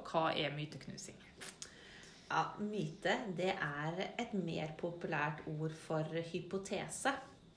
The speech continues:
Speaker 2: Og en hypotese, det er en kvalifisert gjetning om virkeligheten, eh, gjerne uttrykt som en påstand. Og en, eh, hypotese, den, eh, beskrives og viser til noe som er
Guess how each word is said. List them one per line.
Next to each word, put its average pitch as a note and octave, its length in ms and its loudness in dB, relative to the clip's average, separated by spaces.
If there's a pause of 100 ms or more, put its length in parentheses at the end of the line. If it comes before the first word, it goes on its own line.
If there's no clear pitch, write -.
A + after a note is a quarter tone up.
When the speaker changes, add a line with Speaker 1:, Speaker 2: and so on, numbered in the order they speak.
(300)
Speaker 2:
Og F3+ 220 6
en F#3+ 160 4
hypotese, G3+ 880 0
det F#3 180 -2
er D#3+ 160 2
en F3 120 0
kvalifisert F3 840 0
gjetning D#3 440 -2
om E3 120 0
virkeligheten, G#3+ 720 -2 (460)
eh, F3+ 220 -2
gjerne E3+ 280 2
uttrykt D#3 400 -2
som D#3 160 0
en E3+ 160 0
påstand. D#3 680 2 (800)
Og F#3 140 4
en, F#3+ 240 6
eh, G3 180 6
hypotese, A3 680 4 (120)
den, F#3 360 2
eh, F#3+ 320 6
beskrives F#3 1040 0
og F#3+ 220 2
viser E3 480 0
til F#3+ 160 6
noe D#3+ 320 4
som F3+ 240 0
er E3 180 4